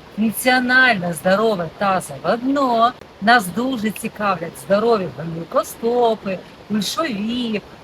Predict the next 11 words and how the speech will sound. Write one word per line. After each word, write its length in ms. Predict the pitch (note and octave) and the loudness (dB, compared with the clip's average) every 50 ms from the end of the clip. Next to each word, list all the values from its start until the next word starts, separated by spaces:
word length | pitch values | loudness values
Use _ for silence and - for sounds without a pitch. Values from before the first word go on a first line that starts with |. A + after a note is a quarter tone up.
| - - | -4 2
коліна, 840 | A3+ C4 D4 D4+ B3+ A3 A#3 B3+ C4+ C4+ C4 B3 A#3 G3+ G3 F#3 F3+ - - - - - - | 4 4 4 4 2 -2 -2 0 0 2 2 0 0 -2 -2 -4 -6 -8 -12 -20 -20 -12 -4
поперек. 800 | - G#3 A#3 C4+ C#4+ C#4 C4 B3 - - A3+ G#3 G3 F#3+ F#3+ F3 - - - - - - | 0 2 4 6 8 8 8 8 6 2 -2 0 0 0 -2 -4 -6 -10 -20 -20 -12 -4
А 140 | - A#3+ G#3+ | -2 -2 0
також 400 | - - A#3+ A3+ A3 F3 D3+ F3+ | 2 4 4 4 4 4 0 -2
нам 260 | G3+ G3 G3 F#3 E3 | -2 0 0 0 -2
потрібен 540 | - F#3+ F#3+ - - G3 G#3+ G3+ E3 D#3+ D#3 D3 - | -2 -6 -6 -6 -4 -4 -4 -4 -4 -6 -8 -10 -6
здоровий 560 | - F#3 F#3 G3 A3 A#3+ B3 A#3+ G#3+ F3 E3+ D#3+ D3+ - | 0 2 2 4 4 4 4 4 4 2 0 -4 -6 -6
зібраний 560 | - G3+ A#3+ G#3+ E3+ E3 D#3 C#3+ C#3+ D3 C#3+ C#3 | -4 -4 -4 -4 -4 -6 -8 -10 -12 -14 -12 -12
живіт, 760 | - - E3+ A#3+ D4+ E4 C4 A3+ A3+ A3+ A3+ A#3+ B3+ C4+ D4 C#4 - - - - - - - - | -8 -4 -2 -2 -2 -2 -4 -4 -4 -4 -2 -2 -4 -4 -4 -6 -10 -18 -20 -20 -20 -20 -16 -8
не 300 | - F3+ G3 G#3+ A#3 C4+ | -4 0 4 4 6 4
стиснутий, 1120 | - - - - - F#4 E4 D4 C#4+ - - - D4 E4+ F#4 - - E4 D#4 C4+ A3+ F3 | 4 2 -2 -2 0 0 0 0 0 -4 -4 -4 -4 -4 -4 -4 -6 -6 -6 -4 -6 -8